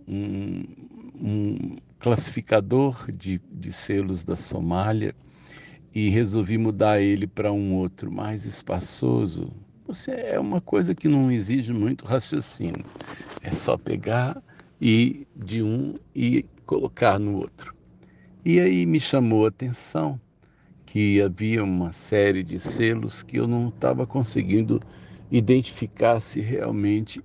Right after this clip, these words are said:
eram da Somália. E eu fui ver então que eu tinha guardado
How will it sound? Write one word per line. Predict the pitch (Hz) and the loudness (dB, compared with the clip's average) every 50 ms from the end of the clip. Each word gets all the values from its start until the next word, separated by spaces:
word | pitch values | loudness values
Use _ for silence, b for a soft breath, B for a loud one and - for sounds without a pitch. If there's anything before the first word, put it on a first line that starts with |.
| - - | -10 -4
eram | - 107 107 113 120 127 127 | 0 2 2 2 2 2 0
da | 123 123 | 0 0
Somália. | 120 - - - 131 - 92 151 - 73 - - - - - - _ _ - - _ B B B B B B B B B - - - | -2 -2 -4 -4 -2 -2 -2 -2 -4 -6 -8 -12 -16 -20 -20 -20 _ _ -20 -20 _ B B B B B B B B B -20 -10 -2
E | - 98 98 98 98 98 95 95 95 95 92 92 90 - - - - | 2 4 4 6 6 6 4 4 4 4 4 2 0 -2 -8 -12 -8
eu | - 95 90 | -6 -6 -6
fui | - - 98 87 | -4 -4 -4 -2
ver | 80 92 95 95 90 | 0 2 2 2 0
então | 92 92 - - 107 101 104 104 104 110 123 123 | -2 -4 -6 -4 -4 -2 0 0 -2 -2 -4 -8
que | - - 107 98 | -8 -6 -2 0
eu | 95 98 98 | 0 0 0
tinha | 92 - - - 107 101 95 95 92 87 87 87 - b b b b b b b - - | -2 -6 -6 -4 0 0 2 2 2 0 -2 -4 -8 b b b b b b b -16 -8
guardado | - 98 98 95 101 90 90 92 101 107 110 104 98 87 90 90 92 - | -4 -2 0 0 0 -2 0 2 4 6 4 4 2 0 -4 -6 -8 -10